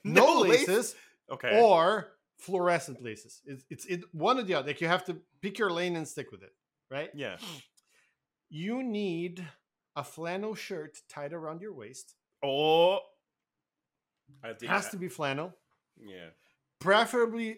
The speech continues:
Speaker 2: a flannel shirt that doesn't match the rest of your clothes.
Speaker 1: <laughs>
Speaker 2: Just to call attention to it. Mm.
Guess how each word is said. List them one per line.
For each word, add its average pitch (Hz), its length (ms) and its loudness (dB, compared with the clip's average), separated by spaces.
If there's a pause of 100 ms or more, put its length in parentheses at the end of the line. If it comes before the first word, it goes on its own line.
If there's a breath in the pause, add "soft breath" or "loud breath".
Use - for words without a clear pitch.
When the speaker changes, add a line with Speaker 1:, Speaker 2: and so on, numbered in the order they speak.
Speaker 2:
a 190 80 -8
flannel 185 440 -6
shirt 175 240 -10
that 139 100 -16
doesn't 147 240 -10
match 151 200 -10
the 190 100 -2
rest 190 260 0
of 156 80 -8
your 143 100 -8
clothes. 139 380 -12 (640)
Speaker 1:
<laughs> - 1120 -8
Speaker 2:
Just 156 200 -4
to - 40 -8
call 170 220 -2
attention 131 480 -8
to 104 120 -16
it. 135 80 -20 (1200 loud breath)
Mm. 131 300 -12